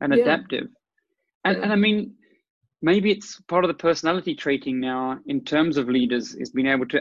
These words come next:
Speaker 1: act quickly and swiftly and, and, you know, moving their ship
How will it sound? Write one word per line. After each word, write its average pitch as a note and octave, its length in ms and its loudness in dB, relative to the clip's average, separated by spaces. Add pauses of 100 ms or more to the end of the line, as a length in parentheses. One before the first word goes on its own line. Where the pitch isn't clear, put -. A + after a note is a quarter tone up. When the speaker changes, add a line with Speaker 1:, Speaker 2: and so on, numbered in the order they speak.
Speaker 1:
act - 160 -6 (140)
quickly - 420 -4
and B2 140 -2
swiftly C3 480 -2
and, B2 360 0 (200)
and, B2+ 540 -2 (840)
you C#3 60 -2
know, C3+ 100 2
moving D3 420 4
their C#3 120 4
ship - 300 -2